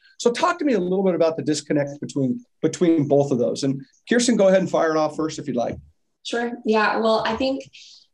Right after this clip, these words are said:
Speaker 2: um, one of the major disconnects, and, and, and partially it's philosophy, but partially it comes down to our system, um, and the time allotted that practitioners have with their patients. I think first and foremost, that's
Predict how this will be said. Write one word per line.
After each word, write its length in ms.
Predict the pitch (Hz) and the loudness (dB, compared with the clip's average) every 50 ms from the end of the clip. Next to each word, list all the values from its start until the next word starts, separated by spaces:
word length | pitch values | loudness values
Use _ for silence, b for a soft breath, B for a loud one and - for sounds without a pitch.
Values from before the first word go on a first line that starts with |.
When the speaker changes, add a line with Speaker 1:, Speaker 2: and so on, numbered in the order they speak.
| _ _ - | _ _ -2
Speaker 2:
um, 400 | 220 220 214 208 202 196 202 - - - _ | -2 0 0 -2 -2 -6 -8 -10 -12 -14 _
one 280 | - 208 202 208 226 254 | -6 -2 0 0 2 2
of 160 | 262 254 226 | 2 0 0
the 100 | 226 214 | 0 0
major 640 | 214 196 196 196 196 196 214 208 208 202 202 202 202 202 - | 2 2 0 -2 -2 -2 -2 0 0 0 -2 -4 -6 -6 -6
disconnects, 760 | 208 202 - - 208 196 185 185 214 - - - - - - 214 | -6 -6 -6 -6 -6 -6 -6 -6 -6 -8 -8 -8 -8 -8 -6 -6
and, 360 | 208 202 202 196 196 196 190 190 - - | -4 -4 -4 -4 -4 -4 -4 -6 -6 -6
and, 380 | 208 202 190 185 175 165 - - - | -4 -4 -2 -4 -4 -4 -6 -6 -4
and 180 | 196 190 196 - | -4 -4 -4 -4
partially 520 | - 220 220 214 - 220 220 208 - 202 | -2 -2 0 0 0 0 0 0 2 0
it's 500 | 196 196 - - - - - _ - - | -2 -2 -4 -8 -10 -14 -16 _ -14 -4
philosophy, 680 | - 214 208 196 190 - - 208 - - 214 208 220 220 | -2 0 0 0 -2 -2 -4 -6 -2 0 0 2 2 0
but 160 | 226 - - - | 0 -2 -2 -4
partially 360 | - 196 190 - - 233 233 233 | -4 -2 -2 -2 -2 0 0 0
it 160 | 220 - - | -2 -4 -2
comes 260 | 214 214 208 208 - | -2 -2 -2 -2 -2
down 320 | 202 - 196 185 196 196 196 - - | -4 -4 -4 -4 -4 -4 -4 -2 -2
to 260 | 208 202 202 208 208 | -2 -2 0 0 -2
our 180 | - 196 196 196 | -2 -2 -4 -4
system, 540 | - - 175 - - 180 180 196 220 240 - B B B B B B B B - | -4 -4 -4 -4 -4 -4 -2 -2 -2 -4 -6 B B B B B B B B -6
um, 340 | 220 208 196 190 185 - - - | -4 -2 -2 -2 -2 -4 -4 -2
and 320 | - 202 196 196 - 98 | -2 -2 -2 -2 -2 -2
the 120 | 104 - - - | -2 -2 -2 -4
time 220 | - 196 196 202 196 | -4 -2 -2 -2 -2
allotted 460 | 190 185 - - - - - - 175 214 - - - | -2 -2 -2 0 0 0 0 -2 -2 -6 -8 -8 -4
that 300 | 196 180 165 - - - | -2 -2 -2 -2 -6 -10
practitioners 600 | - 180 - - 175 - - - 180 175 - - | -14 -12 -8 -4 -4 -4 -2 -2 -4 -4 -4 -6
have 140 | 202 202 - | -8 -8 -6
with 100 | 180 - | -6 -6
their 120 | - - - | -6 -6 -4
patients. 460 | - - - - - - - - - | -6 -6 -6 -6 -8 -10 -12 -10 -6
I 60 | - | -6
think 260 | 196 - 214 208 208 - | -2 0 0 0 0 0
first 220 | 208 202 202 - | 0 0 0 -2
and 100 | 208 - | -4 -4
foremost, 360 | - 190 196 196 190 190 - | -4 -6 -6 -6 -6 -6 -4
that's 260 | 185 175 175 - - | -2 -4 -4 -4 -8